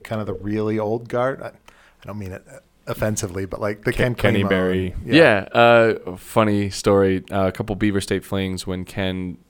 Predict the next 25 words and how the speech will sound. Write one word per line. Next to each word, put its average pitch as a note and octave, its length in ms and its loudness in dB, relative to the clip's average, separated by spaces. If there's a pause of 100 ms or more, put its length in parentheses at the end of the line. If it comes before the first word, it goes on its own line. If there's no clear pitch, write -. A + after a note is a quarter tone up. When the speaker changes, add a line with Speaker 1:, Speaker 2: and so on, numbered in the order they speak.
(120)
Speaker 3:
Kenny G2 300 -4
beat F2+ 340 -4
Patrick - 760 -6 (500)
in F#2+ 120 -2
a F2 60 -2
playoff. F2 800 0 (540)
Um, F2+ 560 0 (160)
I F#2+ 100 0
was, F#2 440 -2
this G2 160 -4
is F2+ 60 -8
when F2 140 -4
I E2+ 60 -4
was F2 160 -8
with F#2 200 -2
Discmania, F2 640 -6
so F2 220 -4
it - 20 -4
was E2+ 140 -8
about F2+ 280 -6
four - 480 -6
or F2 60 -2
five F2 300 -8
years F2 200 -6
ago. E2+ 340 -8